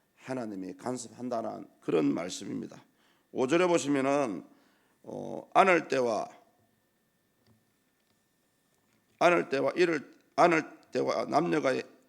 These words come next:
그 애정관계를 얘기하는데요. 돌을 던져버릴 때가 있고 돌을 거둔다는 말이 바로 남녀 간의 애정관계를 얘기하는 부분입니다.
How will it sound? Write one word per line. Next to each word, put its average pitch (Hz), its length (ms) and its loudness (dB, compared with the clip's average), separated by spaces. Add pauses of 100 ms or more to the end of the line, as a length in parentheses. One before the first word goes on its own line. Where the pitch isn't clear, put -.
그 113 320 -6
애정관계를 160 560 0
얘기하는데요. 107 600 -6
돌을 156 360 0
던져버릴 160 520 2
때가 143 200 -2
있고 - 520 -2 (280)
돌을 139 280 2
거둔다는 151 440 0
말이 113 540 -4
바로 107 360 -8 (320)
남녀 160 460 2
간의 127 360 -4
애정관계를 147 880 2
얘기하는 107 400 -4
부분입니다. 95 580 -8